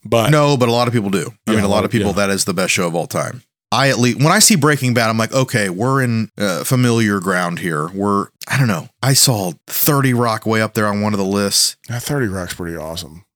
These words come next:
Speaker 2: What?
Speaker 1: It's awesome.
Speaker 2: Sitcoms
Speaker 1: It's
Speaker 2: just aren't my bag.
Speaker 1: It's not in my top five, but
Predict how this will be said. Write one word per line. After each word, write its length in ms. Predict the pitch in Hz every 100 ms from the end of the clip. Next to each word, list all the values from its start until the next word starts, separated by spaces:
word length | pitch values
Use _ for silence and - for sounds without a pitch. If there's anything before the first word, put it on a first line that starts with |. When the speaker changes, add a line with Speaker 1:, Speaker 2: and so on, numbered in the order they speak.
| -
Speaker 2:
What? 400 | 170 302 - - _ -
Speaker 1:
It's 140 | 143 131
awesome. 460 | 151 160 113 92 - _ _ _
Speaker 2:
Sitcoms 300 | - 123 104
Speaker 1:
It's 80 | 117
Speaker 2:
just 140 | 85
aren't 120 | 92 76
my 80 | 80
bag. 360 | 80 78 78 - -
Speaker 1:
It's 160 | 131 190
not 140 | 175
in 160 | 139 131
my 160 | 120
top 300 | - 123 110
five, 380 | 120 123 110 95
but 220 | 104 98